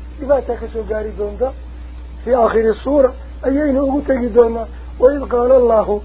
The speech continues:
يا عيسى ابن مريم أأنت قلت للناس اتخذوني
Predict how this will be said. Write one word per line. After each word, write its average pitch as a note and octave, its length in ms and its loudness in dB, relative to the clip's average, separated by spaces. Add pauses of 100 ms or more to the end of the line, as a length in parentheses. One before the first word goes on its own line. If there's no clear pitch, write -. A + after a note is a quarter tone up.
(240)
يا A#3+ 100 8
عيسى - 360 0
ابن A#3+ 160 2 (160)
مريم B3 320 4 (480)
أأنت C4+ 440 0
قلت B3 420 2
للناس B3 580 0
اتخذوني B3+ 800 2